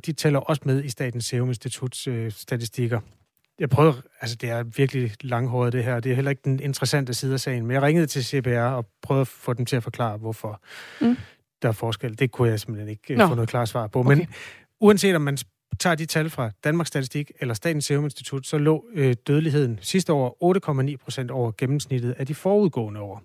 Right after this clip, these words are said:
Speaker 1: Så det er jo sådan det, det interessante. En af de teorier, vi skal undersøge i dag, det er, er overdødelighed en langtidsvirkning af, at vi lukkede vores samfund ned, øh, tre gange under pandemien?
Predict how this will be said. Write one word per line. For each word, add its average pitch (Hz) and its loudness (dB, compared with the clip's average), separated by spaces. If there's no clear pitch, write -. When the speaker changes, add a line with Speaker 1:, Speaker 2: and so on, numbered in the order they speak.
Speaker 1:
Så - -8
det 127 -2
er 147 4
jo 151 4
sådan 139 -2
det, 127 -4
det 123 -4
interessante. 113 -8
En 202 6
af 180 4
de 185 0
teorier, 180 4
vi 131 0
skal 151 0
undersøge 160 0
i - -2
dag, 139 0
det 156 6
er, 139 4
er 147 6
overdødelighed 151 2
en 135 -4
langtidsvirkning 135 -4
af, 127 -4
at 120 -8
vi 123 -4
lukkede 123 0
vores 117 -2
samfund 135 -2
ned, 139 2
øh, 127 2
tre 151 -2
gange 120 -2
under 123 -2
pandemien? 113 -2